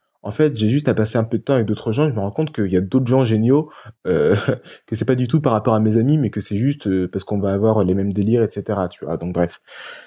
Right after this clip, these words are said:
je me disais déjà un peu ça avant de rencon-, avant de, de rencontrer le M B T I,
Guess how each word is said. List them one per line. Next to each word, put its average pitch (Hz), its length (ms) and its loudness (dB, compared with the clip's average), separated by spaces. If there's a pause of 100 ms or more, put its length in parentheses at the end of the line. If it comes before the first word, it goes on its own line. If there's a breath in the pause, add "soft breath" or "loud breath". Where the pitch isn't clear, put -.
(160 loud breath)
je 113 120 -2
me 120 40 4
disais 123 240 4
déjà 123 240 2
un 147 40 0
peu 143 120 0
ça 123 220 0
avant 107 180 2
de 107 80 2
rencon-, 101 340 0
avant 107 220 0
de, 87 400 0
de 92 60 0
rencontrer - 500 -4
le 87 60 -4
M 82 80 -4
B 80 100 -12
T 80 120 -12
I, 65 100 -12